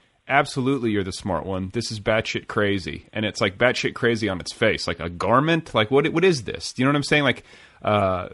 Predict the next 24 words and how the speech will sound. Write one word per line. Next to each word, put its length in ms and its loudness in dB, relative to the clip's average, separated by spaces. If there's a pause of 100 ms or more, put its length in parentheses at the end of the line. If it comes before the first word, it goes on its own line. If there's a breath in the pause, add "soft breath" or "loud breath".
there's 180 -2
so 140 0
much 160 -2
about 320 4
it 80 -2
that 160 -6
to 100 -6
me 380 2
is 180 -8
so 220 0
obviously 580 2
nuts. 560 -4
And, 140 0
and 120 2
I'm 100 4
not 180 6
just 180 -6
saying 180 0
Mormonism. 480 0
I 100 4
think 180 -2
all 160 6
religion's 500 -4
nuts, 380 -10